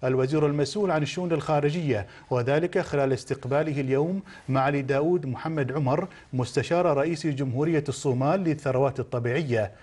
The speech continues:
وبحث الجانبان خلال اللقاء مختلف جوانب العلاقات الثنائية والسبل الكفيلة لتعزيز أواصر التعاون بين البلدين الشقيقين.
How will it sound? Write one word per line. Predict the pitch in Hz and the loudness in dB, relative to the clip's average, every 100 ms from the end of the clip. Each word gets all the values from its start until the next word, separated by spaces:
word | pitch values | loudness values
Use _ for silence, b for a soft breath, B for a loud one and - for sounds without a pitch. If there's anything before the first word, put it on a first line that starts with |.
| B B - | B B -6
وبحث | 107 139 165 156 | 0 0 0 -2
الجانبان | 156 165 165 160 196 220 | 0 0 0 -2 -2 -2
خلال | - 156 175 | -2 0 2
اللقاء | 175 151 151 165 110 B B - | 2 0 2 2 2 B B -10
مختلف | 117 - 170 160 160 | -10 -2 2 2 2
جوانب | 143 127 139 180 170 | 2 2 0 0 -2
العلاقات | 151 139 139 131 160 151 | 2 2 2 2 -2 -2
الثنائية | 135 147 143 156 165 202 208 B B | -4 -2 0 0 0 -2 -2 B B
والسبل | 127 120 - 165 165 | -2 0 0 2 4
الكفيلة | 156 - 143 208 196 143 | 2 2 -2 0 0 2
لتعزيز | 131 147 127 147 160 | 2 2 0 0 -2
أواصر | 156 127 156 165 165 | 0 2 2 0 -2
التعاون | 147 - 127 156 180 139 | -2 0 0 2 0 -2
بين | 127 180 | -2 0
البلدين | 165 147 143 139 147 127 | 0 2 2 2 2 0
الشقيقين. | 117 - 120 147 147 123 87 85 80 | -2 -4 -4 -4 -2 -2 -2 -6 -8